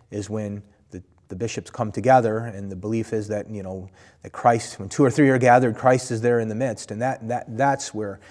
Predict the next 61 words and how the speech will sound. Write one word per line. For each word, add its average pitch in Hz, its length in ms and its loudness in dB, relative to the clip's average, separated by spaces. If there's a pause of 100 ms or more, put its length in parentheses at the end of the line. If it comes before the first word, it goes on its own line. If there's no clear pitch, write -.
(240)
we - 120 -16
hammer 104 300 -10
things 98 240 -12
out. 98 120 -8
So 127 100 -6
that 165 180 4
is, 131 120 0
uh, 120 240 -6
you 127 120 -6
know, 107 80 -6
the 101 80 -6
one 135 260 0
big 131 160 2
dis-, 117 200 -8
distinction 131 580 -8
between 110 260 -10
us 107 160 -10
and 104 80 -12
the 101 40 -10
Roman 95 160 -12
Catholics - 380 -12
is 98 140 -12
we 101 120 -8
do 107 100 -8
not 117 240 -4
have, 95 360 -10 (480)
you - 80 -16
know, - 100 -12
a 113 100 -14
pope 95 340 -6
or 90 80 -8
a 87 40 -12
pope - 280 -6
figure. 90 480 -8 (540)
Um, 92 420 -6 (880)
there's 104 180 -4
other 117 460 2 (840)
issues, 113 460 -2
you 107 100 -6
know, 104 340 -6
uh, 90 300 -10
the 101 220 -12
big 113 200 -4
issue 117 220 -4
that 107 120 -2
came 110 220 -6
up 107 160 -4
was, 101 220 -8
was 104 160 -8
the 98 80 -8
use 104 200 -6
of 98 60 -12
the 98 60 -10
creed, 117 380 -2
and 101 100 -6
in 104 140 -8
addition 101 480 -8
to 101 60 -6
the 98 80 -10
creed 127 380 -2
that 104 240 -6